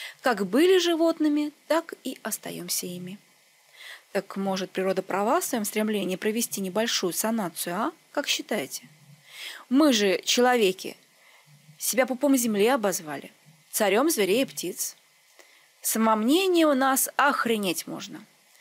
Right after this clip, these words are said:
Атом открыли, нанотехнологии изобрели. Аферы с каждым годом все более новые и извилистые придумываем. Проекты глобальные.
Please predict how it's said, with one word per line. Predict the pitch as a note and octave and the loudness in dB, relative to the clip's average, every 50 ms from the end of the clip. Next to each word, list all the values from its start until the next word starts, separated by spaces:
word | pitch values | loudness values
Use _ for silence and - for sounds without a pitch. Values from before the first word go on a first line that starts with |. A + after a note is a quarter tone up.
| - - - - - - | -18 -16 -14 -16 -10 -4
Атом | - A3+ G#3 G3 G3 - F3 F3 - | 0 2 2 2 0 -2 -4 -4 -4
открыли, | - F#3+ - - - F3+ F3+ F3 F3+ F3+ F#3 G3+ - _ _ _ _ _ _ - - - - - - | -8 -8 -8 -6 -6 -6 -6 -6 -6 -8 -10 -14 -16 _ _ _ _ _ _ -20 -18 -18 -16 -10 -4
нанотехнологии | G3+ A#3 C4+ C4 B3+ B3 - A#3+ - A#3 A3+ G#3+ G3 G3+ A#3 D4+ D4+ B3 A#3 A3+ G#3 G3 - - | -2 0 2 2 2 0 0 -2 -2 -2 0 2 2 4 4 4 2 2 0 0 0 0 0 -2
изобрели. | F#3+ F3+ F#3+ F3 F#3 F3+ F3 E3 E3 E3+ - G3 - _ _ _ _ _ _ | -2 -2 -2 -2 -4 -4 -6 -6 -8 -12 -14 -18 -20 _ _ _ _ _ _
Аферы | - A3 A3 - - D4+ F4 F4 C#4 A#3+ | -4 -2 -2 0 2 2 2 4 4 2
с | - - | 2 0
каждым | - A#3 G#3 G3+ G3+ G#3 G#3+ A3+ | 0 0 0 0 0 -2 -2 0
годом | F#3+ G#3 G3 E3+ E3 E3 E3+ | 2 2 2 0 0 -4 -4
все | - - - B3 | -2 0 0 0
более | G#3+ F#3+ G#3+ A3+ G#3 G3+ G3+ G3+ | 0 2 2 2 2 2 2 0
новые | G3 G3+ A#3+ D4+ D#4 B3 G#3+ F#3+ F3+ | 0 0 0 0 2 2 2 0 0
и | - - B3+ B3+ - - C4+ | 0 -2 -4 -6 -2 -2 -2
извилистые | B3 G#3+ G#3 B3 A#3+ F#3+ F3 - - - - E3+ | -2 0 0 -2 0 0 -2 -4 -6 -8 -10 -8
придумываем. | - F#3 F#3 D#3+ E3+ D3 D3 C#3 - - - - - - - _ _ _ _ _ _ _ _ | -6 -6 -6 -4 -6 -8 -8 -12 -14 -16 -20 -20 -20 -20 -20 _ _ _ _ _ _ _ _
Проекты | - F4 D#4 A3+ G#3 A3+ - - D4 | 0 2 2 2 2 0 0 -2 -2
глобальные. | A#3 C4 B3+ B3 G3 F#3+ F3+ D#3 C#3+ C#3 - - - - | 0 0 0 0 0 -2 -4 -6 -6 -8 -12 -14 -16 -18